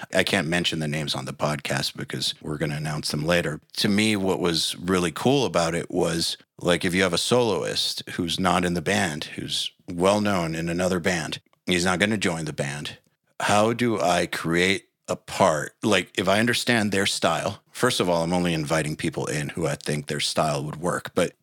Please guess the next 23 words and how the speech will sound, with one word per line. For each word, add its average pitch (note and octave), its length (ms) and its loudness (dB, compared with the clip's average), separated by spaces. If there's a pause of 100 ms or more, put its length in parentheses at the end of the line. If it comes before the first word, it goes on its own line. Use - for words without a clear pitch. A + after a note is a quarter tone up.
if F2+ 240 2
I F2 100 4
bring G#2+ 360 2
them A#2+ 240 0
in F2 420 -2 (520)
on F2 140 0
a E2 60 -2
guest F2 320 2
solo, D2 520 -2 (200)
the - 180 -2
challenge A2 500 2
is F2+ 140 0
on E2+ 240 2
me F2 340 0 (120)
to - 120 -4
create F2 380 0
a F#2+ 60 -2
part D#2 440 2 (280)
that - 260 -4
they G2 180 2
can F#2 160 -4
play F2+ 280 0
over D#2 440 -2